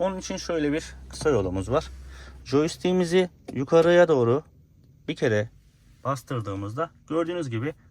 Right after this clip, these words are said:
üstten bir menü açıldı. Tekrar kapatıp açıyorum. Gördüğünüz gibi menü açıldı. Daha sonra joystick'imizi böyle sağa doğru çevirdiğimizde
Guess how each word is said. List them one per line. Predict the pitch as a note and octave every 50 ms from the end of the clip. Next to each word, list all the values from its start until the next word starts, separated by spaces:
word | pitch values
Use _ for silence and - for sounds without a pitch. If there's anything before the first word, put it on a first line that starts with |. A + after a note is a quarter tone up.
| _ - -
üstten | D3 C#3 - - D3+ D3+ D3+
bir | D3 C#3+
menü | C#3 B2+ A#2+ A#2+
açıldı. | B2+ A#2+ - - - F#2 G2 C3+
Tekrar | - - D3+ C#3+ - D3 C3+
kapatıp | - C#3 B2 B2+ B2 - C#3+ C#3+
açıyorum. | D3 B2+ - - B2+ G#2+ G2+ - - - - - - _ _ _ _ _ _ _ _ _ _ _ _ _ - _ _ _ _ _ _ _ - - - - _ _ - _ - - - _ _ _ _ _ - - _ _ _ _ - _ -
Gördüğünüz | G3 F#3+ F3 D#3+ C3 A2 A2+
gibi | C#3+ E3 D#3
menü | C#3+ C#3 C#3 C3+
açıldı. | A#2 F#2 - - - G2 A2+ D3+ - _ _ _ _ -
Daha | - E3 G3 G3+
sonra | - - F3+ D#3+ E3 F3 E3+
joystick'imizi | C3+ - D3 D3+ D#3 D#3 - - - E3 E3 E3+ D#3 B2 A#2 A#2+ - - - _ _ _ - - - - - - - _ _ - -
böyle | - C3 D3 D#3 D3 D#3 D#3+
sağa | - - - C3+ C#3+ D3+ D#3
doğru | D3+ D3 C#3+ C#3
çevirdiğimizde | - - C#3+ C#3 D3 D3 C#3+ C#3+ D3 D3+ C#3 B2 G#2+ G2+ A2 A2+ C#3